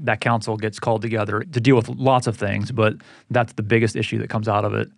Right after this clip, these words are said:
At the end of that, the Orthodox position, the, the co-eternal position of Athanasius wins the day. That council is the bishop. The bishops were the leaders of all of these area churches that we're talking about. So there's a bishop,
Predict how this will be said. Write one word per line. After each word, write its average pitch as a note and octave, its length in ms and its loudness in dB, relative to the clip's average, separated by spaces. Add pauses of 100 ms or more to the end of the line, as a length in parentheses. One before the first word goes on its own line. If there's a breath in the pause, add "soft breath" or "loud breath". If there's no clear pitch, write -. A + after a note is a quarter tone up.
(180)
At - 160 0
the - 160 0
end E3 160 6
of B2+ 160 4
that, G#2+ 460 4
the G#2 300 0
Orthodox A#2+ 580 2
position, A2 540 -2
the, G#2+ 260 -2 (400)
the G#2+ 100 -8
co-eternal A#2 560 2
position G#2+ 460 -4
of G2+ 320 -6 (160)
Athanasius A2+ 840 0
wins B2 260 2
the A#2 100 2
day. G#2+ 380 4 (140)
That C#3 220 0
council C#3 360 0
is A2 120 -4
the A#2 140 -4
bishop. G#2+ 360 0 (220 loud breath)
The A#2+ 60 2
bishops C#3+ 320 2
were C3+ 80 -2
the A2+ 80 2
leaders B2+ 240 2
of A2+ 100 0
all A#2+ 200 4
of A2 60 -2
these A#2 140 0
area A2+ 280 4
churches G#2+ 340 0
that - 80 -4
we're G#2+ 60 -4
talking G#2 260 -4
about. G#2 220 -2
So A2 60 -6
there's G#2 100 -6
a G#2 60 -4
bishop, A2+ 380 -2